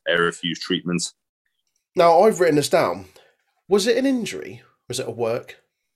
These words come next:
Speaker 2: 'Cause I
Speaker 1: I
Speaker 2: was
Speaker 1: think
Speaker 2: there for the
Speaker 1: injury.
Speaker 2: match and they threw up the X, which
Speaker 1: I
Speaker 2: they
Speaker 1: think
Speaker 2: never show on the replays. They never showed that, and they never showed it in the
Speaker 1: If
Speaker 2: televised match.
Speaker 1: I think if they threw up the X, it would have been an injury. 'Cause, like,
Speaker 2: Uh, it's
Speaker 1: normal-,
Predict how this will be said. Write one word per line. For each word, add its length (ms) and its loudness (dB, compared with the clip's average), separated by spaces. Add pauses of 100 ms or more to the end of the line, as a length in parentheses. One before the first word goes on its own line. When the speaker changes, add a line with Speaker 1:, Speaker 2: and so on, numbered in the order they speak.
(480)
Speaker 2:
'Cause 140 2
I 60 4
Speaker 1:
I 20 4
Speaker 2:
was 80 4
Speaker 1:
think 120 4
Speaker 2:
there 160 6
for 100 2
the 80 4
Speaker 1:
injury. 80 4
Speaker 2:
match 300 -2
and 80 -2
they 100 2
threw 340 4
up 80 -2
the 140 2
X, 600 -6 (160)
which 240 -2
Speaker 1:
I 60 4
Speaker 2:
they 220 4
Speaker 1:
think 60 -8 (380)
Speaker 2:
never 280 -2
show 200 2
on 100 -2
the 60 -4
replays. 600 -6 (500)
They 80 -2
never 220 0
showed 260 0
that, 100 -4
and 120 0
they 80 4
never 180 2
showed 220 0
it 80 -4
in 200 -2
the 60 -8
Speaker 1:
If 60 -8
Speaker 2:
televised 480 -2
match. 400 -10 (420)
Speaker 1:
I 60 -2
think 300 0
if 120 -8
they 100 0
threw 300 2
up 120 -4
the 140 2
X, 340 -4
it 140 -4
would 140 -2
have 100 -12
been 120 -2
an 120 -6
injury. 480 -2 (960)
'Cause, 200 2
like, 120 4
Speaker 2:
Uh, 40 2
it's 80 4
Speaker 1:
normal-, 400 4